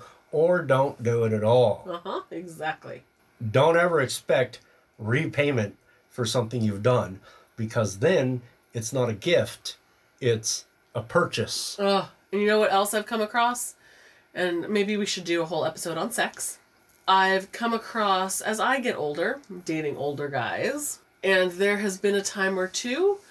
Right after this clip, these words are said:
Speaker 2: when they've said, "Oh, I've already taken my Viagra pill, so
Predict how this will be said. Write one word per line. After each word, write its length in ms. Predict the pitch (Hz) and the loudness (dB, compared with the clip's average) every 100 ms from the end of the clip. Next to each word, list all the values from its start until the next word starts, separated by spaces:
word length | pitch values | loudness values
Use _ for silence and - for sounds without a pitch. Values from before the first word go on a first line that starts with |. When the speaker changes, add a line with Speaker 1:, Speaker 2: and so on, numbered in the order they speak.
| - - | -20 -20
Speaker 2:
when 880 | - 175 202 196 196 185 175 180 151 180 | -8 -2 0 2 2 2 0 -2 -4 0
they've 260 | 196 196 | 2 2
said, 260 | - 226 226 | 0 -2 2
"Oh, 300 | 403 440 240 _ - - _ _ _ - | 2 2 -2 _ -20 -20 _ _ _ -4
I've 80 | 277 | 4
already 360 | 311 311 311 | 4 4 0
taken 360 | 302 330 330 302 | -2 -2 0 0
my 180 | 302 294 | 2 2
Viagra 640 | 294 294 330 494 320 277 277 | 2 4 4 4 2 -2 -2
pill, 400 | 254 214 156 190 | 0 2 2 -2
so 880 | - 269 254 240 233 226 226 240 | -2 0 2 4 2 2 0 -2